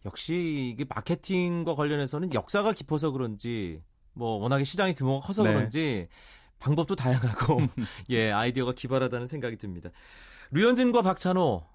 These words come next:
Speaker 1: 메이저리그, 예, 한국인 투수를 대표하는 신구, 예, 예, 두 명의 대표 스타인데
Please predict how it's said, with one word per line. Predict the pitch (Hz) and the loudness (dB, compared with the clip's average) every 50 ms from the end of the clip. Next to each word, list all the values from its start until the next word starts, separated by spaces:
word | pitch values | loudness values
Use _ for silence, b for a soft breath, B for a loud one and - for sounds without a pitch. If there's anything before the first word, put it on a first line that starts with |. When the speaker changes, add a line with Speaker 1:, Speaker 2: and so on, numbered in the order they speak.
| _ _ | _ _
Speaker 1:
메이저리그, | - 107 113 123 135 143 170 175 156 151 143 139 151 151 147 135 127 113 104 95 82 - - - - - - | -12 -4 -2 0 0 2 2 2 2 2 2 2 2 2 2 2 2 0 -2 -4 -6 -10 -16 -20 -20 -20 -16
예, | - 113 107 | -12 -10 -10
한국인 | 104 - 185 185 190 175 170 170 175 170 | -6 -2 0 0 0 0 0 0 -2 -2
투수를 | - - - 170 156 165 160 | -4 -6 -4 -2 0 0 0
대표하는 | - 123 127 - - 147 135 127 127 120 | 0 -2 -2 0 0 0 0 0 -2 -2
신구, | 107 - - - 233 214 196 139 117 98 - - - - - _ - | -4 -4 -2 -2 0 0 0 0 -2 -2 -4 -6 -12 -20 -20 _ -8
예, | 107 98 92 87 82 80 82 - - - _ _ _ - - - | -6 -6 -4 -6 -8 -10 -14 -18 -20 -20 _ _ _ -20 -18 -14
예, | 101 98 95 | -12 -12 -12
두 | - - | -10 -8
명의 | 117 113 110 | -8 -6 -6
대표 | - 113 110 - 123 | -6 -8 -8 -6 -8
스타인데 | 120 - - - 175 156 127 107 101 113 156 147 123 101 90 | -8 -8 -8 -6 -4 -4 -4 -4 -4 -4 -2 -2 -2 -4 -6